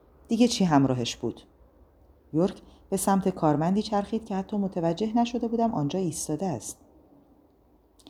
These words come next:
"می‌شه وسایل شخصیشو به آقای کوپلند نشون بدیم؟" نگاهم را روی صورت جنازه نگه داشتم.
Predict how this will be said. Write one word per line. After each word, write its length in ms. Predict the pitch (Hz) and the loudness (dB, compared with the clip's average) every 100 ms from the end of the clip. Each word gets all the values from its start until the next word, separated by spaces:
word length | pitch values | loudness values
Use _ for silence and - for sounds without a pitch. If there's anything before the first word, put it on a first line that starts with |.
| - _ _ - | -20 _ _ 4
"می‌شه 220 | 277 190 | 6 6
وسایل 360 | 156 151 147 151 | 4 2 0 0
شخصیشو 480 | 160 151 160 156 | 0 -2 -4 -4
به 60 | 156 | 0
آقای 180 | 156 156 | 0 0
کوپلند 460 | 160 156 160 160 | -2 -4 -2 -2
نشون 220 | 160 170 160 | -2 -2 0
بدیم؟" 380 | 165 208 247 - _ _ _ _ _ _ _ _ _ _ _ - | 2 2 0 -4 _ _ _ _ _ _ _ _ _ _ _ -4
نگاهم 400 | 175 156 156 143 | 0 2 2 2
را 120 | 143 | 0
روی 300 | 139 143 135 | 2 2 0
صورت 400 | 135 143 131 135 | -2 -4 -4 -4
جنازه 460 | 135 127 120 123 120 | -4 -2 -2 -4 -4
نگه 280 | 107 110 | -4 -6
داشتم. 380 | - - - - | -12 -16 -14 -16